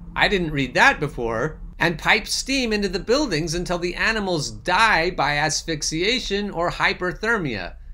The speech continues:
a process that takes several hours. And then a worker walks through the piles of corpses with the captive bolt gun, shooting whatever stragglers had survived.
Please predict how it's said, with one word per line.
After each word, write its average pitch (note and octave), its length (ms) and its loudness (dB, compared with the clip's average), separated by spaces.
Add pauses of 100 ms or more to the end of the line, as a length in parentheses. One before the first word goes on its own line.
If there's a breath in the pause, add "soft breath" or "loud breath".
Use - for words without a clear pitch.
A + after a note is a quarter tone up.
a C3+ 80 -6
process F3+ 640 -2
that F3+ 200 -8
takes C#3 320 -4
several A#2+ 400 -4
hours. D3 720 -4 (280)
And A2+ 140 -6
then C3+ 160 0
a F#3 60 0
worker A3 380 2
walks G3 420 4
through G#3 260 0
the G3+ 100 -2
piles D#3+ 440 0
of - 160 -10
corpses E3+ 560 -2
with D#3 140 -6
the E3+ 100 -8
captive C#3+ 600 -2
bolt F#3 320 0
gun, A2+ 300 -4
shooting F#3 500 -4
whatever C#3+ 360 -2
stragglers C#3 720 -2
had A#2+ 160 -8
survived. C#3 720 -4